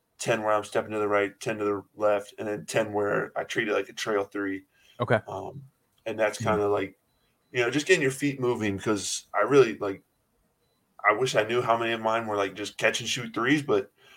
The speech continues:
Speaker 1: I mean, most of them I would say are off the move, some type of, you know, someone
Speaker 2: Yeah.
Speaker 1: sets you a flare, someone sets you, you know, obviously coming off of ball screens.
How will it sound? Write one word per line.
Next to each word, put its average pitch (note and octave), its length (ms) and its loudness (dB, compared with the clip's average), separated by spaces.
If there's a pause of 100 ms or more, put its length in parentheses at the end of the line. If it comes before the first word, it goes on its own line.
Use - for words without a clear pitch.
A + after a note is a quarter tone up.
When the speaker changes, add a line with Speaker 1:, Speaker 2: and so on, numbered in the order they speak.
(240)
Speaker 1:
I G#2 80 -4
mean, G2+ 460 -4
most C3+ 460 8
of C3 80 4
them A2 180 2
I G#2+ 100 6
would G#2 120 0
say G#2+ 200 -2
are F#2+ 380 0 (180)
off G#2 180 -4
the - 80 -6
move, G#2 360 -4
some A2 340 -2
type G#2 300 -2
of, G2 320 -6 (300)
you A#2+ 100 2
know, G#2+ 60 4
someone G#2 320 0
Speaker 2:
Yeah. - 0 -
Speaker 1:
sets - 280 -2
you A2+ 100 -2
a - 20 -2
flare, A#2 520 6
someone G#2+ 300 -4
sets - 320 -8
you, C#3 80 -16
you - 80 -8
know, F#2+ 200 -4
obviously G#2 380 2
coming G#2 180 -2
off G#2 120 -2
of G2 80 -20
ball D3+ 180 12
screens. G#2+ 500 -2